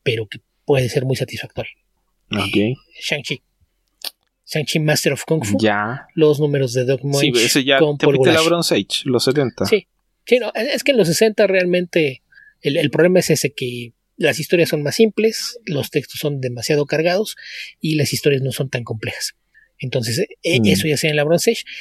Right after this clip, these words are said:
Speaker 1: Y cosas mucho más recientes, recomendaría, eh, The Immortal Iron Fist, escrito por Ed Brubaker y Matt Fraction, varios artistas a lo largo de, de esa etapa,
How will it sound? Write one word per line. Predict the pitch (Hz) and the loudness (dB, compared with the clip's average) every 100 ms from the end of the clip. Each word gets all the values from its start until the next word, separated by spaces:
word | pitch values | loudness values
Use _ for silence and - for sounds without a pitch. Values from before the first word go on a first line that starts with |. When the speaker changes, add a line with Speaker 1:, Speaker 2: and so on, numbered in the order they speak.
| - | -10
Speaker 1:
Y | - 196 | -4 0
cosas | 202 202 | 2 2
mucho | 185 151 147 | 2 0 0
más | 160 180 | 0 2
recientes, | 190 233 190 - 233 - - - - _ 135 135 | 2 2 0 -2 -6 -6 -10 -20 -20 _ -6 -6
recomendaría, | 131 147 143 143 143 156 156 156 160 - _ _ _ _ - | -2 -2 0 -2 0 0 0 0 -2 -6 _ _ _ _ -10
eh, | - 156 143 135 | -6 -2 -2 0
The | |
Immortal | 139 156 156 165 160 | 0 -2 0 2 2
Iron | 175 | 0
Fist, | - 220 - - - _ _ _ _ - - | -2 -4 -6 -8 -12 _ _ _ _ -12 -12
escrito | - 139 123 | -4 -2 -2
por | 117 123 120 131 | -4 -6 -4 -2
Ed | 123 | 0
Brubaker | 127 127 123 127 | 0 0 -2 -4
y | 123 | -4
Matt | 139 | -6
Fraction, | - 175 - 285 _ _ _ _ _ - | 0 0 0 -4 _ _ _ _ _ -12
varios | 123 120 117 | -6 -6 -4
artistas | 123 113 123 113 | -6 -6 -6 -2
a | |
lo | 131 | 0
largo | 135 135 | 0 0
de, | 135 | 0
de | 139 | -2
esa | 139 175 | -4 -2
etapa, | 185 285 | 0 0